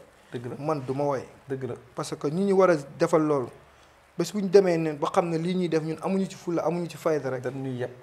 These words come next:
Speaker 2: Nit lu muy def rek ñu naw ko ci fullaam moo tax ak
Speaker 1: Dëgg la,
Speaker 2: faydaam.
Speaker 1: dëgg la.
Speaker 2: Waaw, mais tey
Speaker 1: Dëgg la.
Speaker 2: boo jëlee sa li nga war a jaay,
Speaker 1: Dëgg la.
Speaker 2: nga wanteer ko.
Speaker 1: Dëgg la.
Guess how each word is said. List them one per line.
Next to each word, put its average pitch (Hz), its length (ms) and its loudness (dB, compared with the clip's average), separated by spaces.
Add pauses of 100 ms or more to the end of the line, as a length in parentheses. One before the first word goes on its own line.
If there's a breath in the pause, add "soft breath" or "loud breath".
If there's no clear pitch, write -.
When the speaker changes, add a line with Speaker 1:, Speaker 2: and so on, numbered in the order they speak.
(120)
Speaker 2:
Nit 233 200 0
lu 220 140 4
muy 269 180 4
def 208 180 8
rek 190 140 6
ñu 185 100 2
naw 196 200 8
ko 185 80 4
ci 165 100 -4
fullaam 196 380 4
moo 170 180 0
tax 139 180 -6 (100)
ak 123 100 -8
Speaker 1:
Dëgg - 20 -6
la, - 60 -4
Speaker 2:
faydaam. 139 320 -2 (100)
Speaker 1:
dëgg 101 200 -10
la. 98 60 -8 (360)
Speaker 2:
Waaw, 110 240 -6
mais 151 140 -4
tey 156 180 0
Speaker 1:
Dëgg 147 40 0
la. 151 40 -6
Speaker 2:
boo 165 140 4
jëlee 175 320 8
sa 170 140 0
li 180 120 4
nga 190 120 8
war 190 180 12
a 185 40 8 (200)
jaay, 143 320 8 (400)
Speaker 1:
Dëgg 110 160 -14
la. - 40 -8
Speaker 2:
nga 160 120 2
wanteer 190 440 8
ko. 101 240 -10
Speaker 1:
Dëgg 107 220 -10
la. 101 80 -14